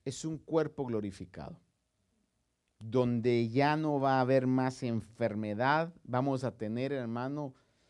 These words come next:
quizá lo más cercano es el cuerpo de Adán, pero en una madurez.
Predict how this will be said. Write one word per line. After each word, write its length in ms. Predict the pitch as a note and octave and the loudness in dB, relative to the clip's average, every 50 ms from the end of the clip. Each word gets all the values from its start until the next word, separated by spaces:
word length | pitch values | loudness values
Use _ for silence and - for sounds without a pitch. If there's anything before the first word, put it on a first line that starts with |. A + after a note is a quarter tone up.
| _ _ _ _ _ _ _ - _ _ - - | _ _ _ _ _ _ _ -20 _ _ -18 -8
quizá 240 | - D3+ - G#3+ G3+ | -6 0 4 4 6
lo 140 | G#3 G#3+ G#3 | 6 4 4
más 180 | G#3 G#3 G3+ | 2 2 2
cercano 600 | - G3+ F#3 - - - G#3+ A3 A3+ A3 G#3+ G#3+ | 2 0 0 0 2 2 2 2 2 0 -2 -2
es 480 | A3 A3+ A#3 A#3 A3+ G#3+ - - - - _ _ _ _ _ | -2 -2 0 -2 -2 -4 -6 -12 -16 -18 _ _ _ _ _
el 200 | D#3 E3 D#3+ - | -2 -2 -2 -4
cuerpo 540 | - - G#3 A3+ A3+ A3 A3 - G#3+ G3+ F#3 | 0 2 4 4 4 2 0 -2 -2 -2 0
de 140 | E3+ E3+ D#3+ | 0 0 0
Adán, 440 | D3+ D#3 D#3 F#3 G3+ A3+ B3 A#3 | 0 0 2 2 2 2 2 0
pero 200 | G3 A#3 G#3 F3+ | 0 0 0 0
en 140 | E3+ E3 F3 | 0 -2 -4
una 220 | G3 G#3 G#3+ G#3 G3+ | -4 -4 -4 -4 -4
madurez. 1040 | F#3 F3+ E3+ D#3+ D3+ D3+ D3+ D#3+ F3+ G#3+ G#3+ E3+ C3 - - - - - - _ | -4 -4 -4 -4 -2 -2 -2 0 0 0 0 -2 -4 -6 -12 -18 -18 -20 -20 _